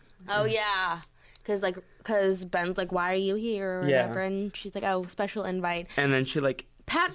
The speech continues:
Speaker 1: puts it, like, Pat's a little bitch to him. I loved that.
Speaker 2: Yeah, and, like, from my memory, like,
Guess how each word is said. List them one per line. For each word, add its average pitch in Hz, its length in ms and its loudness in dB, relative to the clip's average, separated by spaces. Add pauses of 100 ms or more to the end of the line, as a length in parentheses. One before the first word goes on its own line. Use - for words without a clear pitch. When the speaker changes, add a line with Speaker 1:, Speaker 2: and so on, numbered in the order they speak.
Speaker 1:
puts 247 320 -2
it, 208 280 -2
like, 190 200 0 (520)
Pat's - 220 0
a 508 40 4
little 240 200 4
bitch 185 340 0
to 202 100 0
him. 165 320 0
I 202 160 2
loved 208 440 2
that. 170 520 0 (440)
Speaker 2:
Yeah, 147 300 2 (180)
and, 214 140 6
like, 202 200 4 (160)
from 208 200 2
my 185 140 4
memory, 160 500 4
like, 135 320 0